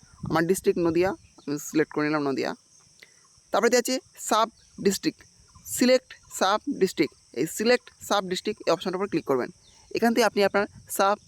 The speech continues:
ডিস্ট্রিক্টটা সিলেক্ট করে নেবেন। আমার সাব ডিস্ট্রিক্ট হাঁসখালি আমি সিলেক্ট করে নিলাম।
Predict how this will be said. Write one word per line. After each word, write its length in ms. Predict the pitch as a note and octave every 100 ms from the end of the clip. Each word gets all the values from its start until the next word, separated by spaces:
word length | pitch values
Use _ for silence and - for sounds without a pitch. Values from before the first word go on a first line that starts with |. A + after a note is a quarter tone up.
| -
ডিস্ট্রিক্টটা 360 | E3 E3+ - D#3+ A#2+ -
সিলেক্ট 200 | D#3+ -
করে 100 | B2+
নেবেন। 140 | F#2 - - -
আমার 140 | D#3 -
সাব 140 | F#3 E3+
ডিস্ট্রিক্ট 280 | F3 F#3 -
হাঁসখালি 320 | D3 - E3+ F3 - - -
আমি 160 | - D3+ - - _ -
সিলেক্ট 220 | D#3+ D#3+
করে 100 | F3 D#3+
নিলাম। 160 | E3